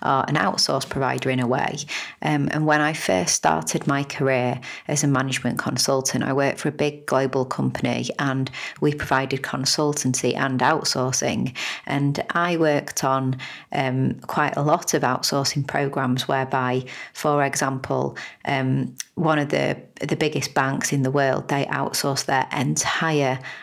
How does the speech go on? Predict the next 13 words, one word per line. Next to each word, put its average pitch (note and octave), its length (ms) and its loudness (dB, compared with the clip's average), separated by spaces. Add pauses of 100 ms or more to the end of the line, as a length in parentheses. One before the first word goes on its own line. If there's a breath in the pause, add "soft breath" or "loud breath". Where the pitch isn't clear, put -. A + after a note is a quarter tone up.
(160 loud breath)
I C#3 200 0
T C#3 560 -2 (240 loud breath)
to C#3 280 2
us. C#3 360 0
We D3 160 4
had, C3 400 -2 (400 loud breath)
um, C3+ 640 0
fifteen D3 440 0
hundred C3+ 640 0
members C#3+ 360 0
of C#3 100 -2
staff B2+ 460 0
delivering C3+ 800 2